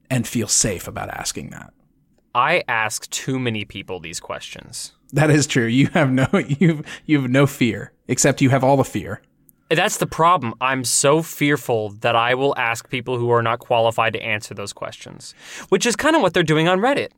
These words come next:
Speaker 1: That's exactly what they're doing on Reddit. It's crowdsourcing, f-, you know, uh, fear and counseling, and I love it to death.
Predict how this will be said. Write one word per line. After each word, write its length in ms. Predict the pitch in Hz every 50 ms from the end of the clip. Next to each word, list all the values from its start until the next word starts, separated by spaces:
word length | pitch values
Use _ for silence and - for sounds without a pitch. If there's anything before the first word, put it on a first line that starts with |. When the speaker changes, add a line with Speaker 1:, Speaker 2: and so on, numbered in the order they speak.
| _
Speaker 1:
That's 200 | - 175 190 -
exactly 380 | 214 170 151 147 135 - - 135
what 140 | 123 117 110
they're 80 | 123
doing 240 | 110 117 117 117 113
on 80 | 113 113
Reddit. 260 | 117 120 123 117 98
It's 160 | 120 113 -
crowdsourcing, 1040 | - - - 160 156 165 175 156 - - 135 123 120 - - 113 101 95 101 107 123 _ _ _ _ _ _ _ _ _ _ _ _ -
f-, 160 | - - - -
you 160 | - 139 131
know, 240 | 127 120 113 107 87
uh, 140 | 78 95 - - -
fear 500 | - - - - 123 107 - - - - _ _ _ _
and 160 | - 117 117 -
counseling, 580 | - 131 117 104 98 - - - - 87 85 -
and 100 | - 117
I 60 | 113 110
love 240 | 110 113 113 110
it 80 | 98 -
to 80 | - 104
death. 320 | 101 95 82 - - _